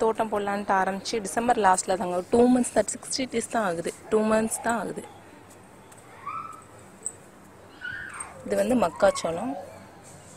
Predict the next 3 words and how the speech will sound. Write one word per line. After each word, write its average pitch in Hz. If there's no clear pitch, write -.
கரும்பு, 202
இது 214
வந்து 214